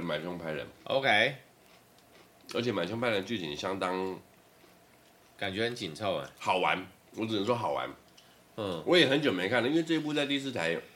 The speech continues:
Speaker 2: 我甚至不确定我有没有看过，我，我知道这部片，但我，我已经不确定我有没有看过了。
Speaker 1: 尤其是他跟张达明搭配。
Speaker 2: 嗯。
Speaker 1: 张达明也是一个演技派。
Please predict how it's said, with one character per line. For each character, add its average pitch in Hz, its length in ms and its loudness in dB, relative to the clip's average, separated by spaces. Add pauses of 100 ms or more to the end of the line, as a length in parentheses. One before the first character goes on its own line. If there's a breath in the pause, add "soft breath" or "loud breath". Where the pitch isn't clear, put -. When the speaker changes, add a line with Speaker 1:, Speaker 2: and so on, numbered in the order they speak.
(1700 loud breath)
Speaker 2:
我 120 100 0
甚 226 180 2
至 220 60 0
不 180 100 -2
确 190 200 4
定 185 100 4
我 170 60 4
有 127 60 2
没 113 60 0
有 123 60 -2
看 139 180 2
过， 127 120 0
我， 101 180 2 (220)
我 107 80 -4
知 185 160 -6
道 196 160 6
这 170 120 4
部 143 80 -2
片， 139 160 0
但 160 100 2
我， 95 220 -2 (240)
我 165 120 2
已 - 20 -2
经 131 160 -6
不 120 100 -6
确 135 160 0
定 131 140 -2
我 117 60 0
有 92 40 -4
没 82 60 -8
有 87 80 -10
看 85 220 -6
过 71 240 -8
了。 76 80 -10 (120)
Speaker 1:
尤 127 140 2
其 123 140 -2
是 135 100 -2
他 127 100 0
跟 123 220 0
张 131 320 4
达 92 240 0
明 73 320 -2 (340)
搭 87 220 2
配。 85 200 -2
Speaker 2:
嗯。 62 60 -10 (2000)
Speaker 1:
张 151 140 0
达 139 100 4
明 107 160 4
也 80 80 2
是 101 120 -4
一 104 40 -2
个 90 60 -4
演 71 180 -4
技 76 100 -10
派。 71 160 -10